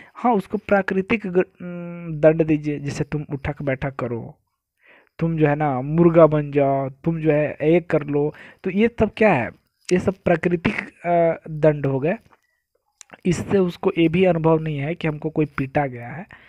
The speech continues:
उनको इस बात का डर है कि हमको सबके सामने, क्योंकि अब उठक बैठक करवाएंगे तो उनके पैर में दर्द होगा,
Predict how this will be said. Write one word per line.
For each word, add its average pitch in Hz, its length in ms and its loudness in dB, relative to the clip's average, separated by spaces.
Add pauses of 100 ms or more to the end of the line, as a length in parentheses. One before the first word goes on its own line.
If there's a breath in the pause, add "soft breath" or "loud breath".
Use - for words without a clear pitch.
(500 loud breath)
उनको 185 240 0
इस 208 160 2
बात 190 240 6
का 180 140 2
डर 170 200 4
है 165 120 2
कि 165 120 -6
हमको 160 240 -4
सबके 156 360 -2
सामने, 135 280 -4
क्योंकि 156 260 -4
अब 151 100 4
उठक 160 420 -2
बैठक 170 260 0
करवाएंगे 165 420 0
तो 160 120 -8
उनके 139 160 -8
पैर 127 260 -4
में 127 180 -12
दर्द 156 260 2
होगा, 151 340 -2